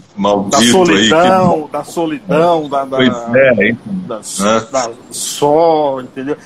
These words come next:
Speaker 2: Esse, esses
Speaker 1: Isso.
Speaker 2: momentos, assim, como é que, como é que você tá? Como é que você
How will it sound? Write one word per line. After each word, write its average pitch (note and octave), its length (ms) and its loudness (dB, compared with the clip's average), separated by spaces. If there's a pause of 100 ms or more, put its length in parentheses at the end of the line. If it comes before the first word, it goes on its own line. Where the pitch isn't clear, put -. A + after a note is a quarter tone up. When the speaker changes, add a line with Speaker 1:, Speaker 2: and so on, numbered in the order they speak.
(120)
Speaker 2:
Esse, G#3+ 240 0
esses B3 180 4
Speaker 1:
Isso. A#3+ 120 6
Speaker 2:
momentos, A#3 800 0
assim, F3+ 320 -4
como G3+ 220 -6
é A#3+ 60 0
que, - 80 -20 (280)
como A3+ 160 -4
é C#4 60 -2
que C4+ 100 -14
você G#3+ 460 -2 (340)
tá? F3 320 0
Como F3+ 140 -8
é A#3+ 80 -4
que A3+ 80 -14
você G3 420 -6